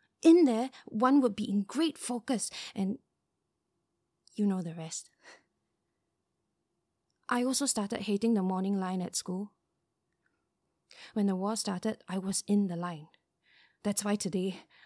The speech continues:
I feel that the minutes in the line are hours of fear and worry. All school for me is one pile,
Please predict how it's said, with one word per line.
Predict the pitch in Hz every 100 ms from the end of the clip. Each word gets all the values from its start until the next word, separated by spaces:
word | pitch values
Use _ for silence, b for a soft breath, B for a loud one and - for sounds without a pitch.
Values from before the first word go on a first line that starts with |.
| B
I | 185
feel | - 220
that | 208 -
the | 180
minutes | 175 185 220 -
in | 175
the | 160
line | 160 175 180 175
are | 160 - -
hours | 190 190 196 202 180
of | 165
fear | - - 185 180 180 180 -
and | 170 165
worry. | 185 170 147 - _ _ _ _ _ _ _ _ _ _ _ B
All | 233 302
school | - 262 262
for | 214
me | 185 214 185
is | 175
one | 196 202
pile, | 202 202 170 147